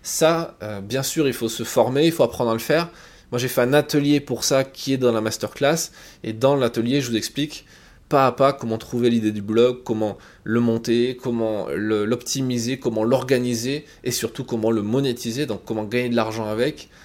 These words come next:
notamment à travers l'affiliation, le contenu sponsorisé, enfin plein d'autres choses. Il y a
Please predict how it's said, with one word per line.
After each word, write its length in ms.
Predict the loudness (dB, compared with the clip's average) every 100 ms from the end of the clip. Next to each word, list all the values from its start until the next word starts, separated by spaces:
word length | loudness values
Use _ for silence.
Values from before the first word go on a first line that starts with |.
| -14 -10
notamment 380 | 0 2 2
à 60 | 0
travers 320 | -2 -4 -2
l'affiliation, 920 | 0 -2 -2 0 0 0 -4 -4 -2
le 320 | -4 -4 -6
contenu 340 | -8 -10 -8 -10
sponsorisé, 680 | -8 -8 -6 -2 -2 -2 -6
enfin 180 | -6 -10
plein 240 | -6 -4 -4
d'autres 240 | -4 -6
choses. 300 | -2 -2 -2
Il 40 |
y 20 |
a 80 | -6